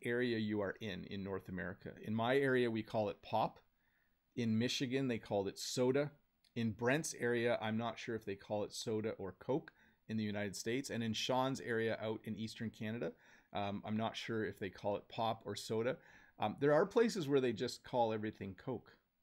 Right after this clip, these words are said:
uh, even if it's not Coke. So, uh, you need to figure that out if you are in an English-speaking country, what it is called. Um, so again, in some places,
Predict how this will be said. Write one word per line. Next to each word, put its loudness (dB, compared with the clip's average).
uh, -10
even -4
if -10
it's -12
not -10
Coke. -8
So, 0
uh, 2
you 2
need 2
to 2
figure 4
that 2
out -2
if -12
you -2
are -2
in -4
an -8
English-speaking -6
country, -10
what -4
it -10
is -14
called. -8
Um, 2
so 10
again, 4
in -2
some 0
places, -4